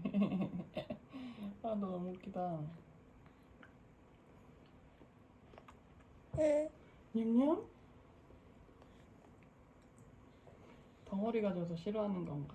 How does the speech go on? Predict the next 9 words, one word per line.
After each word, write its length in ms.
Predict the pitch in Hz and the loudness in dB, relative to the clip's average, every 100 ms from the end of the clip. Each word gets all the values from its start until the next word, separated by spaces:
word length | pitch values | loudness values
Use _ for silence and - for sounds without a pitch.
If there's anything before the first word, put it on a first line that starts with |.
| - | -14
브로콜리가 540 | - 190 208 240 233 240 | -10 -8 -4 -4 -2 -4
싫은 320 | - 240 247 | -6 -4 -2
건가 220 | 247 214 | -4 -4
모르겠네. 720 | 180 170 151 104 160 202 240 - - - - - - - - - - - - - - - - - 180 | -4 -4 -6 -8 -10 -8 -6 -8 -14 -20 -20 -20 -20 -20 -20 -20 -20 -20 -20 -20 -20 -20 -20 -18 -12
응? 1000 | 160 180 294 294 302 302 285 285 285 294 - - - - - - - - - - - - - - - - - - - - - - - - - - - - - - | -8 -2 2 2 2 0 -2 -4 -6 -10 -18 -20 -20 -20 -20 -20 -20 -20 -20 -20 -20 -20 -20 -20 -20 -20 -20 -20 -20 -20 -20 -20 -20 -20 -20 -20 -20 -20 -20 -18
준우, 720 | - 190 190 208 233 214 151 - - - - - - - - - - | -10 -6 -2 -2 -2 -2 -4 -8 -12 -20 -20 -20 -20 -20 -20 -20 -8
고기도 340 | 254 269 269 254 | -6 -4 -4 -4
줄게, 280 | 208 - | -6 -4
엄마가. 380 | 208 185 190 202 | -4 -2 -6 -10